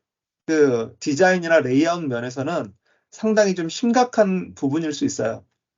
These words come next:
그래서 제가 사용한 방법 중에 하나는, 이거는 이제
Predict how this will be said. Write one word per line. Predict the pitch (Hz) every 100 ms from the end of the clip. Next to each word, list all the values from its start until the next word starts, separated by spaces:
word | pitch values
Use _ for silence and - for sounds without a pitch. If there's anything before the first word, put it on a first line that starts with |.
| _ _ _ _
그래서 | - 196 226
제가 | 220 160 190
사용한 | 208 226 214 214 196
방법 | 143 143 143 -
중에 | 175 175
하나는, | 175 196 180 123 139 120 101
이거는 | 165 175
이제 | 160 147 -